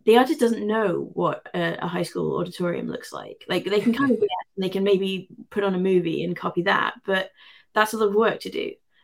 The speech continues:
Speaker 1: Um, so I'm very big on providing upfront and making sure it, the, the process is as easy as it can be. And that's because that's what I find works for me. Um, when I, like, if it's hard, it doesn't get done.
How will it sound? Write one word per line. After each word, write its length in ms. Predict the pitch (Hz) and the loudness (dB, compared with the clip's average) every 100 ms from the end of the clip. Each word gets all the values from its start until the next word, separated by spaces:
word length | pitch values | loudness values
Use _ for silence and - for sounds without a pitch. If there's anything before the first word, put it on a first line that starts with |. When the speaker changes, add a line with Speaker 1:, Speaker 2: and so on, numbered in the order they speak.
| _ _ | _ _
Speaker 1:
Um, 420 | 190 190 185 214 | 2 4 2 -4
so 320 | - - 202 196 | -4 2 4 6
I'm 240 | 196 196 | 4 2
very 260 | 208 214 220 | 4 2 4
big 340 | 208 190 180 | 2 2 0
on 240 | 190 190 | -2 -2
providing 600 | 185 196 190 196 196 196 185 | -2 -2 2 2 2 0 -4
upfront 640 | 180 - - 196 151 - | -6 -6 -2 -2 -2 -4
and 140 | 180 | -2
making 300 | 185 185 202 196 | -2 -4 -6 -6
sure 480 | - 185 180 165 - | -4 -4 -2 -2 -2
it, 220 | - - - | -4 -6 -10
the, 300 | 160 - 180 | -12 -10 -6
the 60 | 196 | -6
process 460 | - 208 202 196 - | 2 4 4 -2 -2
is 140 | 180 | -10
as 80 | 180 | -8
easy 480 | 190 180 180 180 - | -4 -2 0 0 -4
as 140 | 190 185 | -6 -6
it 120 | - | -6
can 120 | 190 | -6
be. 260 | 190 - - _ _ _ | -6 -8 -10 _ _ _
And 80 | 208 | -2
that's 100 | 208 | -2
because 240 | 214 214 | 0 -2
that's 180 | 233 233 | 0 -2
what 80 | 226 | 0
I 80 | 208 | 0
find 340 | 214 202 196 - | 0 0 -2 -6
works 340 | 190 190 175 | -4 -4 -4
for 80 | - | -4
me. 300 | 208 175 - _ _ _ _ - | -4 -4 -8 _ _ _ _ -4
Um, 460 | 190 180 - - - _ | -2 0 -4 -12 -18 _
when 260 | 190 185 180 | -2 0 0
I, 100 | - | -2
like, 300 | 196 - - _ - | -4 -4 -8 _ 2
if 200 | 233 233 | 4 4
it's 120 | 254 | 2
hard, 580 | - - 247 170 - 196 - _ _ _ _ _ _ _ _ _ | -2 0 2 2 0 -4 -10 _ _ _ _ _ _ _ _ _
it 160 | - 170 | -4 0
doesn't 220 | 202 196 | 0 2
get 180 | 175 - | -2 -2
done. 340 | 180 - - | -6 -6 -12